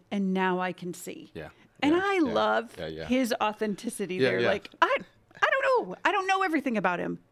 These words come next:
Speaker 1: but here is what I do know."
Speaker 2: Yeah.
Speaker 1: Is that he healed me and he gave me sight. And that he doesn't, and, and that is true for us too. We
Speaker 2: Yeah.
Speaker 1: don't have to have Jesus all figured out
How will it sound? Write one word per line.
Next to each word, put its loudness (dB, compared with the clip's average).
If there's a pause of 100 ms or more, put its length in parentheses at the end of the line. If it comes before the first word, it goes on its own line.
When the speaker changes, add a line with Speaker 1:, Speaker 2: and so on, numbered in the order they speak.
(100)
Speaker 1:
but 0
here -2
is -2
what -6
I -6
do -8
know." -12 (140)
Speaker 2:
Yeah. -10 (320)
Speaker 1:
Is -2
that 0
he -8
healed -10
me -14
and -6
he -6
gave -6
me -4
sight. -12 (360)
And 4
that -2 (320)
he -2
doesn't, 2 (140)
and, 0
and 0
that 2
is -2
true -6
for -6
us -6
too. -12 (120)
We 0
Speaker 2:
Yeah. 0
Speaker 1:
don't -2
have -6
to 0
have -4
Jesus -4 (340)
all 2
figured 0
out -2